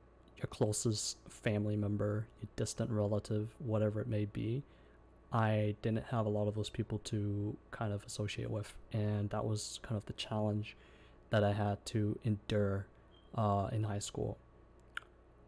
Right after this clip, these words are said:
Um, so moving forward, what I do to eliminate insecurity is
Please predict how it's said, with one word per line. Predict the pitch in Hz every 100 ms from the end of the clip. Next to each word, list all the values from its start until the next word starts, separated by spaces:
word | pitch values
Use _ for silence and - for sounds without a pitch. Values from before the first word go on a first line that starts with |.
| -
Um, | 123 110 107 104 104 - - - - - -
so | - - 113
moving | 107 135 185 -
forward, | - 123 110 98 107 151 - - - 120 104
what | 107
I | 107
do | 117 123
to | -
eliminate | 113 107 107 110
insecurity | 110 - - - 104 101 131 165 -
is | 120 104 -